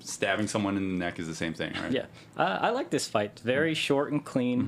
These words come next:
Speaker 1: Mm-hmm.
Speaker 2: Um, a lot of things <laughs> I've, I've always complained about, uh, they address, uh, slightly.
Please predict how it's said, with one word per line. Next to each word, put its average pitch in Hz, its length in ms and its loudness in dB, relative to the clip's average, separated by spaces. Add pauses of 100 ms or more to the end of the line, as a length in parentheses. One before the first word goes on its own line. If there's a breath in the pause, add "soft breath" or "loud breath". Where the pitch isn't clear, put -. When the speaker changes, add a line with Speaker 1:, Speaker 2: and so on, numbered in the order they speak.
(340 loud breath)
Speaker 1:
Mm-hmm. 117 60 0
Speaker 2:
Um, 113 400 4 (240)
a - 120 -4
lot 117 280 4
of 117 100 0
things 123 340 2
<laughs> 120 60 2
I've, - 220 -6
I've 110 180 2
always 127 280 4
complained 123 340 2
about, 117 300 2 (200)
uh, 107 320 2
they 110 300 2
address, 107 640 0
uh, 101 300 -2
slightly. 101 560 -2